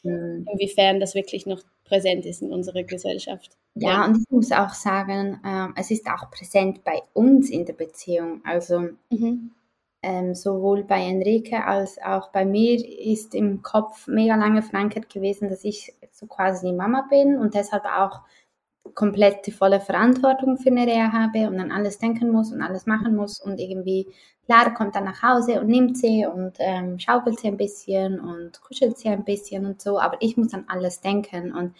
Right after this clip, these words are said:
Speaker 2: Ja.
Speaker 1: ich hab, ich hab, ähm, irgendwie zwei, drei Wochen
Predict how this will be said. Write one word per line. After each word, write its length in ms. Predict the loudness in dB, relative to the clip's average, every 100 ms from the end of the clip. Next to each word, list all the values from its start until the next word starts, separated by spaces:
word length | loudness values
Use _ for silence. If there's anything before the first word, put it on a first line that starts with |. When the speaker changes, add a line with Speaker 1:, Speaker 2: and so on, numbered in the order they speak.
| -8
Speaker 2:
Ja. 120 | -8 -8 _ _ _ -2
Speaker 1:
ich 220 | -2 2
hab, 140 | 0 0 -16 _ _ _ _ _ _ _ _ -4
ich 240 | -2 4
hab, 280 | 4 2 0
ähm, 580 | 2 2 0 0 -2 -6 _ -6
irgendwie 320 | -2 0 -2
zwei, 240 | 2 4
drei 260 | 4 4 4
Wochen 540 | 4 4 4 6 4